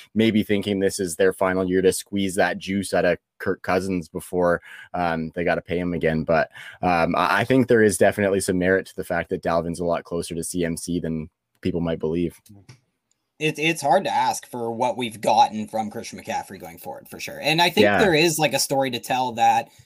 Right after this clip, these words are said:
Speaker 2: with the tight ends that they brought in, Dan Arnold and Tommy Tremble in the third round, we just have devalued, uh, the tight end position so much last year under Joe Brady's system.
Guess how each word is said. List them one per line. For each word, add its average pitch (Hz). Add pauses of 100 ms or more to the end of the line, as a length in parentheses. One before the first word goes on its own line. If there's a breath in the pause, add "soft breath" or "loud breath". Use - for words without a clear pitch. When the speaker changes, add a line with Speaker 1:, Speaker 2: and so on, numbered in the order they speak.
(140 soft breath)
Speaker 2:
with 165
the 190
tight 139
ends 131
that 147
they 139
brought 135
in, 135
Dan 123
Arnold 127
and 120
Tommy 117
Tremble 165
in 160
the 151
third 156
round, 147 (220 soft breath)
we 143
just 147
have 139
devalued, 131
uh, 120
the 113
tight 123
end 120
position 117
so 110
much 160
last 170
year 113
under 120
Joe 113
Brady's 110
system. 113